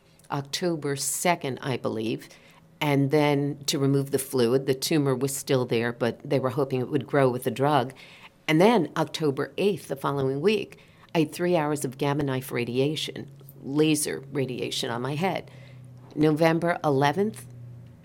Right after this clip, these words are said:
one of the doctors told me, "I am looking at your M R I now of your brain, your cat scan, your picture of your brain. I cannot find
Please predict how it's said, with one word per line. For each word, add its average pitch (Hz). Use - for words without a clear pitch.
one 147
of 147
the 143
doctors 135
told 135
me, 131
"I 151
am 196
looking 175
at 135
your 143
M 139
R 139
I 127
now 127
of 131
your 131
brain, 127
your 139
cat 170
scan, -
your 170
picture 165
of 139
your 139
brain. 120
I 196
cannot 151
find -